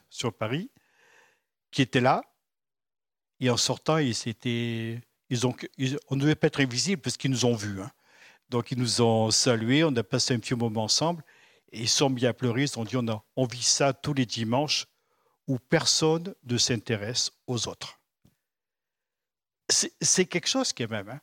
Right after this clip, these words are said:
Et j'avoue que ce manque de, de regard sur nous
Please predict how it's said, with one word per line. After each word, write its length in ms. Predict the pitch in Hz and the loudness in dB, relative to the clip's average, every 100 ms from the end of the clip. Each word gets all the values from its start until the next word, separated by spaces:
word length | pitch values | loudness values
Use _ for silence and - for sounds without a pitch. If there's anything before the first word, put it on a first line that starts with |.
| _ _ _ _ _ _ _ _ _ _ | _ _ _ _ _ _ _ _ _ _
Et 720 | 151 151 143 139 135 135 160 - | 0 2 4 4 4 2 -2 -4
j'avoue 480 | 139 120 156 240 254 | -2 2 2 2 2
que 680 | - 131 127 127 131 - - _ | 6 6 6 4 0 -6 -14 _
ce 280 | - - - | 0 4 4
manque 520 | 151 151 185 214 - | 4 4 4 2 2
de, 400 | 131 117 123 123 107 | 2 4 4 4 4
de 120 | 127 | 2
regard 500 | 123 156 156 160 160 | 4 4 4 4 2
sur 260 | - 127 | 0 2
nous 240 | 117 143 | 4 2